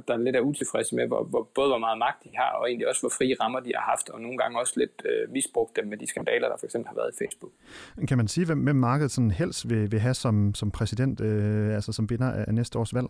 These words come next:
Speaker 1: Jeg, jeg tror, jeg, jeg, jeg tror, budet vil nok være, at man helst vil have, øh, Joe Biden, og det handler om, at han på den ene side er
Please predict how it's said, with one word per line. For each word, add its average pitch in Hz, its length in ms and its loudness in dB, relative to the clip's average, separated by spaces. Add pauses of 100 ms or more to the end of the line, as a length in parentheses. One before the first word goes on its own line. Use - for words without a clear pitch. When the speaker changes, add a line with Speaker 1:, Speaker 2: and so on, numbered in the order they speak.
(920)
Speaker 1:
Jeg, 156 140 2
jeg 165 120 2
tror, 180 240 4
jeg, 160 180 2 (140)
jeg, 170 180 2 (180)
jeg 160 180 0
tror, 202 300 0 (260)
budet 196 260 4
vil 143 120 2
nok 156 200 2
være, 170 200 4
at 147 80 -2
man 135 140 0
helst 156 240 2
vil 135 100 2
have, 139 300 4
øh, - 320 -6 (100)
Joe 123 120 2
Biden, 127 380 0
og 120 80 0
det 160 100 4
handler 170 200 4
om, 151 120 0
at 131 100 -2
han 156 160 0
på 165 80 -2
den 143 80 -2
ene 165 160 2
side 165 360 0
er 117 220 0